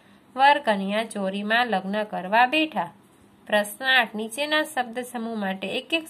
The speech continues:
શબ્દ લખો. એક, નદી કિનારા પાસેની બખોલો. કોતર, પાણી આવવા જવા માટેનો બાંધેલો સાંકડો માર્ગ. ગરનાળું.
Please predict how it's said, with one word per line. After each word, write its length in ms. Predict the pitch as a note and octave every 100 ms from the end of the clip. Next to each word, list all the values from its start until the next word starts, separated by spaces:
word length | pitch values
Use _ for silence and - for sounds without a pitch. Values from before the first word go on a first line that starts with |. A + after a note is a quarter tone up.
| -
શબ્દ 260 | G3 F#3+
લખો. 520 | A3+ C4 D4+ D4+ F3 E3+ - _ - -
એક, 160 | B3+ A3
નદી 400 | G#3 G#3+ C4+ D4+
કિનારા 500 | D4 B3 G#3+ G#3 A3
પાસેની 640 | A3 G3 G3 G3+ G3 A#3
બખોલો. 580 | C4+ D4+ - G#3+ F3 E3 -
કોતર, 460 | B3+ C4+ - F3 D#3+ - _ _ _
પાણી 460 | B3+ A#3 B3+ E4 D#4+
આવવા 440 | A3 A3 A#3+ B3+
જવા 480 | B3+ B3+ A3 A3+ B3
માટેનો 560 | A3+ G3 G3+ G3+ A3
બાંધેલો 560 | A#3+ G3+ F3+ F#3+ G3 A#3
સાંકડો 520 | B3 G#3+ F#3+ G3+ A3+
માર્ગ. 580 | C4+ D#4 G#3+ F3+ - -
ગરનાળું. 640 | A#3+ C#4 C#4 A#3+ F#3+ F3